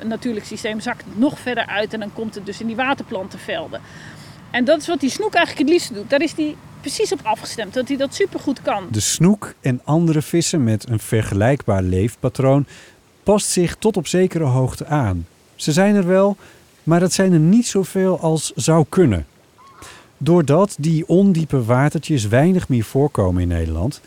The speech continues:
Speaker 2: hebben we de motor achter het ecosysteem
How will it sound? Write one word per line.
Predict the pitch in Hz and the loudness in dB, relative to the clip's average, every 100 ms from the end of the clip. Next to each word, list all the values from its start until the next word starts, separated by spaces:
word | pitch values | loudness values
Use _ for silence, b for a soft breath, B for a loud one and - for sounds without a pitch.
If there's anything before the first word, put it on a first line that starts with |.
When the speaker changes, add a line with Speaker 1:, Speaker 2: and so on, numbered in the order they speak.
| B B B | B B B
Speaker 2:
hebben | 170 196 208 | 0 2 4
we | 190 175 | 4 2
de | - 131 | 0 0
motor | 127 123 165 233 220 208 190 | 2 4 4 4 2 0 0
achter | - 185 - 170 | 0 -2 -2 -2
het | 160 | -2
ecosysteem | 170 185 170 151 151 - 170 151 151 | 0 0 0 -2 -2 -2 0 2 2